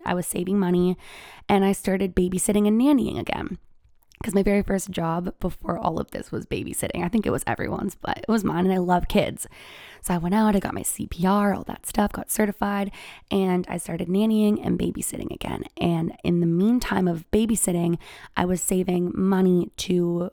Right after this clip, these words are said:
eventually buy my camera and my ring light and my camera equipment that made my YouTube channel. And what's crazy now, you guys, is during all of this, I felt so creatively suppressed. I was like,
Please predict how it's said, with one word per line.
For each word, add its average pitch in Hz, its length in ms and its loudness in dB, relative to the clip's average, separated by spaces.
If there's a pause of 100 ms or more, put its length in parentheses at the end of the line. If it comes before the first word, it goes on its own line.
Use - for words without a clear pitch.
eventually 180 600 -2
buy 175 220 -2
my 170 180 0
camera 180 580 0
and 190 160 0
my 185 380 0 (120)
ring 175 200 0
light 190 280 0
and 208 120 0
my 208 260 0 (560)
camera 247 300 0
equipment 240 460 -2
that 208 320 -2 (280)
made 196 380 0
my 220 180 0
YouTube 202 400 -2
channel. - 300 -12 (640)
And 214 160 4
what's 202 180 -2
crazy 262 840 0
now, 202 240 0
you - 140 -8
guys, - 360 -6 (540)
is 202 300 4
during 240 420 0
all 202 220 0
of 180 160 -6
this, - 420 -6
I 190 120 -2
felt - 340 -6
so 185 480 -2
creatively - 640 -2
suppressed. - 640 -4
I 175 100 -2
was 165 180 -4
like, 180 140 -6